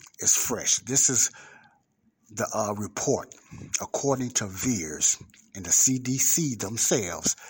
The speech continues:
data show this. One million two hundred fifty-five, three fifty-five, okay, with twenty-seven thousand seven hundred and fifty-eight deaths, including,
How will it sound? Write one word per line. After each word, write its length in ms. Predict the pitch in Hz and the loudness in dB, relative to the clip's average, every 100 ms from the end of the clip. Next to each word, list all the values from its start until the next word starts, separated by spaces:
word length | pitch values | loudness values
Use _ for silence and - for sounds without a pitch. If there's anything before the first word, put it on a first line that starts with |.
| - - | -20 -6
data 380 | 107 123 98 90 | 0 0 0 4
show 380 | - - 123 | 4 4 2
this. 340 | 98 - - - - - - - | -2 -2 0 0 -4 -18 -18 -6
One 220 | 113 123 | 0 2
million 240 | 120 123 117 | 2 0 0
two 140 | - | -2
hundred 260 | 120 104 104 | -2 -4 -6
fifty-five, 800 | 110 107 113 113 107 107 92 - | -6 -6 -4 -2 0 -2 -6 -6
three 140 | 110 | -6
fifty-five, 760 | - 101 - - 98 104 143 - - - - | -6 -8 -6 -4 -4 -4 -6 -10 -14 -12 -10
okay, 320 | - 95 90 - - - - - | -6 -6 -8 -10 -10 -8 -8 -6
with 200 | 95 - | -6 0
twenty-seven 580 | - 135 135 - 135 143 | 2 2 2 2 2 -2
thousand 460 | - 113 113 117 | -2 0 0 0
seven 320 | 113 - 110 107 | 0 2 0 -4
hundred 300 | 120 113 98 | -8 -8 -8
and 100 | 90 | -8
fifty-eight 800 | - 104 - - 107 - 104 92 | -10 -8 -8 -8 -10 -12 -16 -6
deaths, 420 | 107 123 - - - | -4 0 0 0 -10
including, 800 | 107 - - 120 117 131 147 | -8 -2 -2 0 -2 -2 -4